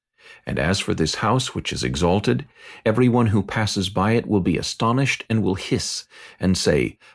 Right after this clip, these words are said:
'Why has the Lord done thus to this land and to this house?' Then they will answer,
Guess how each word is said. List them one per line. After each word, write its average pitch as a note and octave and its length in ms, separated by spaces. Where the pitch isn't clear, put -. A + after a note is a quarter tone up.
'Why B2 240
has G2+ 240
the G2 100
Lord G#2 260
done D#2+ 260
thus G#2+ 300
to - 140
this G2+ 260
land D#2 480
and D2+ 180
to - 100
this F#2+ 220
house?' - 440
Then A2 140
they G#2+ 100
will F#2 160
answer, G#2 480